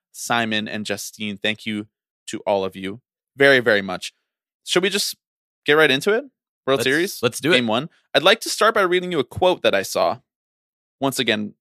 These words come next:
Speaker 1: shared by our friends at Cespedes Family Barbecue. This quote is from Phillies rookie Garrett Stubbs, who has not played in this, in this World Series. Don't know if he's even played at all in this postseason.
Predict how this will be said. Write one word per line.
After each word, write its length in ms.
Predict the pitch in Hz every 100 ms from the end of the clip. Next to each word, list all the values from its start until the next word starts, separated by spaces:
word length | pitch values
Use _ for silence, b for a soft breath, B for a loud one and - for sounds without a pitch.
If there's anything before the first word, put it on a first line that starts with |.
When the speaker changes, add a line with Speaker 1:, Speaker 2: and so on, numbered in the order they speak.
| _ _ _ _
Speaker 1:
shared 320 | - - 110 104
by 120 | 101
our 100 | 98
friends 280 | - 95 92
at 100 | -
Cespedes 400 | - - 95 -
Family 240 | 98 190
Barbecue. 340 | 185 202 - 190
This 120 | 214
quote 220 | - 127
is 100 | 156
from 260 | - 156 131 -
Phillies 340 | 226 240 240 -
rookie 280 | 233 240 196
Garrett 380 | 160 185 208
Stubbs, 680 | - - 190 220 120 - - _ _ _ -
who 80 |
has 160 | 156 131
not 200 | 156 170
played 200 | - 165
in 80 | 156
this, 160 | 147 - _ _ _
in 120 | 143
this 160 | 147 -
World 180 | 143 131
Series. 400 | 135 135 131 135
Don't 220 | 147 156
know 100 | 156
if 80 | 147
he's 200 | 131 120
even 140 | 117
played 220 | 110 113 107
at 60 |
all 160 | 104 104
in 60 |
this 140 | 101 -
postseason. 600 | - 139 - 110 107 104